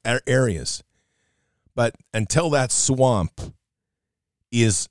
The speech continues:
neutralized and until the moral base in this country is reset, Patriots,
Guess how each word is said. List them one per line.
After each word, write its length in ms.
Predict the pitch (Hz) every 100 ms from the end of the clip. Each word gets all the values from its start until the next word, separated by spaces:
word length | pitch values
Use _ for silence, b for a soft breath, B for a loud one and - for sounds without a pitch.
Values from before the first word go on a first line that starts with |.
| -
neutralized 880 | 107 127 - 110 90 82 78 78 - -
and 160 | 110
until 420 | 110 - 143 135
the 120 | 120 104
moral 420 | 104 123 131 110
base 420 | 90 107 120 -
in 100 | 107
this 160 | 107 -
country 440 | 120 117 101 92
is 160 | 95 98
reset, 600 | 104 95 - 117 90 - _ _ _ _ _ _ _ _ _ _ _ _ _ -
Patriots, 460 | 101 101 98 -